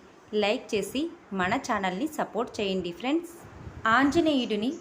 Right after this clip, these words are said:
పూజించడం వల్ల శుభ ఫలితాలు కలుగుతాయని మనలో చాలామంది భావిస్తారు. ఆంజనేయుడు భక్తుల కోరికలను తీరుస్తూ, భక్తులకు కొండంత అండగా నిలుస్తారు.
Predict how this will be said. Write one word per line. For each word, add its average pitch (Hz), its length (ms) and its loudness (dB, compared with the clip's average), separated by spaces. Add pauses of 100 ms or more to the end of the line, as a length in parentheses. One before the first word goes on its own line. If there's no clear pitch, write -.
పూజించడం 220 560 -2
వల్ల 180 400 0 (420)
శుభ 285 160 -2
ఫలితాలు 214 500 2
కలుగుతాయని 190 680 0 (140)
మనలో 240 280 0
చాలామంది 208 680 0
భావిస్తారు. 170 680 -2 (520)
ఆంజనేయుడు 269 760 4 (140)
భక్తుల 202 420 -2
కోరికలను 226 640 0
తీరుస్తూ, 214 560 -4 (200)
భక్తులకు 311 540 0
కొండంత 247 500 0
అండగా 185 440 0
నిలుస్తారు. 185 680 -2